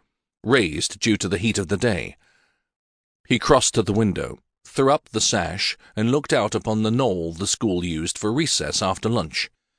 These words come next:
As usual, the students were skylarking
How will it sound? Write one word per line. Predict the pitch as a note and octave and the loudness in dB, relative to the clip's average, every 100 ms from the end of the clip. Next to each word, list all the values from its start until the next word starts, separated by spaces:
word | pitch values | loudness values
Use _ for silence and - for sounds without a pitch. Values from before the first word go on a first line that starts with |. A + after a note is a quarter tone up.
| _ _ _ _ _ | _ _ _ _ _
As | A#2 A#2 G#2 | 2 2 2
usual, | F3+ F#3+ G2+ C#2 B1+ - _ - | 2 2 0 -2 -10 -14 _ -4
the | A#2 | 0
students | - - D#3+ - G#2 - | 0 2 2 2 -2 0
were | A2 | 0
skylarking | - B2+ G#2+ D#2 B1 - - | 0 0 0 0 -4 -8 -12